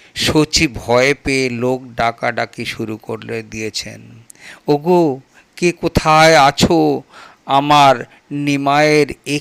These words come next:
কি হলো? এই দেখো, যাকে কাছে পাচ্ছে মারছে, নিজের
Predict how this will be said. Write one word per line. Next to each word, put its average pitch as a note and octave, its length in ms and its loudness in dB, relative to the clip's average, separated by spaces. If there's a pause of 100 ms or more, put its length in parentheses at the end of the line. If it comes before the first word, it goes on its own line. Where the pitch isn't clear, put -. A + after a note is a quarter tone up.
কি F#3+ 160 -4
হলো? B2+ 540 -4 (400)
এই E3+ 300 4
দেখো, D#3 640 2 (400)
যাকে D#3 540 2
কাছে D#3+ 440 0
পাচ্ছে G3+ 580 0 (300)
মারছে, D#3+ 720 0
নিজের E3+ 720 0